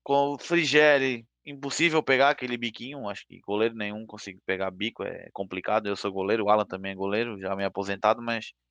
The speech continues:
conhece, sabe que biquinho é difícil de pegar. Sobre agora, falar um pouquinho sobre o Avaí Kinderman,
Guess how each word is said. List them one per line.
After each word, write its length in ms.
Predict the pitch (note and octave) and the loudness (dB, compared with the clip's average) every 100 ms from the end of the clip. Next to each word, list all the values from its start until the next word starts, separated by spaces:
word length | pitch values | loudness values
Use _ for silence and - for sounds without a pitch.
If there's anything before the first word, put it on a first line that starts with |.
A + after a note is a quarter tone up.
| - | -2
conhece, 600 | A#2+ A#2 B2 A#2 - A#2+ _ _ _ | 2 6 4 2 -8 -12 _ _ _
sabe 320 | - - A#2+ A#2+ | -2 2 2 0
que 140 | A#2+ | -2
biquinho 400 | A#2 G#2+ A2+ A#2 | -4 -6 -6 -2
é 80 | A#2+ | -2
difícil 420 | A2+ - A2+ A#2 | -2 -2 -4 -4
de 60 | _ | _
pegar. 420 | A#2+ A2 G2 F#2 _ _ _ _ _ _ _ _ _ | 4 6 6 4 _ _ _ _ _ _ _ _ _
Sobre 400 | - D#3 D#3+ D3+ | 4 6 8 8
agora, 600 | D3+ C#3+ D3+ D3+ D3 B2 _ _ | 8 8 8 8 8 6 _ _
falar 220 | A2 B2+ | 4 4
um 80 | B2+ | 2
pouquinho 300 | A#2+ - A#2+ | -6 -6 -6
sobre 200 | B2 A#2+ | 0 2
o 40 | |
Avaí 260 | A2+ A2+ A2 | 2 0 -2
Kinderman, 500 | - C#3 C#3 A2+ | -12 -4 -4 -4